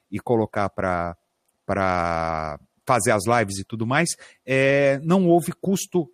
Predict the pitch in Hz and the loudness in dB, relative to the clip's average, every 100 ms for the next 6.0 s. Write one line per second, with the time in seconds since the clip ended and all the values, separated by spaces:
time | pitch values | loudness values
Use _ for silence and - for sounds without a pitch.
0 | _ 131 131 - 127 139 147 - 143 160 | _ -6 -4 -4 -2 -2 -2 -2 0 0
1 | 110 117 110 82 _ _ _ - _ _ | -2 -4 -6 -10 _ _ _ -20 _ _
2 | _ _ 165 202 143 123 120 101 - 165 | _ _ 6 6 6 2 0 -2 -4 -2
3 | 139 - 78 - 113 120 113 131 135 151 | -2 -6 -12 -8 0 2 2 -2 -4 -6
4 | - 127 110 - 71 _ _ - 123 123 | -6 -6 -6 -10 -16 _ _ -10 -10 -8
5 | 123 156 147 - - 180 170 147 127 143 | -10 -10 -12 -14 -6 -4 -2 -2 -2 -2